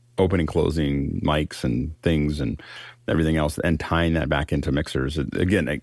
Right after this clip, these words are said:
I think that it's really interesting to see what you've already built of just one mixer at a time and building an interface that everyone can look at and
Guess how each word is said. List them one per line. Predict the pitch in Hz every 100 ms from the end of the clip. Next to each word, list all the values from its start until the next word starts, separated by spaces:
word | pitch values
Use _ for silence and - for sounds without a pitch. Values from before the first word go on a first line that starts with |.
| - - 73 69 _
I | -
think | 92 113
that | 98 - - - - - _ _ _
it's | 92
really | 127 135 117
interesting | 107 107 98 92
to |
see | 85 - 82
what | 87
you've | - 78
already | 80 71
built | 67 104 85 76
of | 73
just | 76 71
one | 73 78
mixer | 76 78 82
at | 65
a |
time | - 78 76
and | 67
building | 65 82 80
an | 73
interface | 76 73 76
that | 71
everyone | 73 73 67
can | 69
look | 73 -
at | 69
and | 67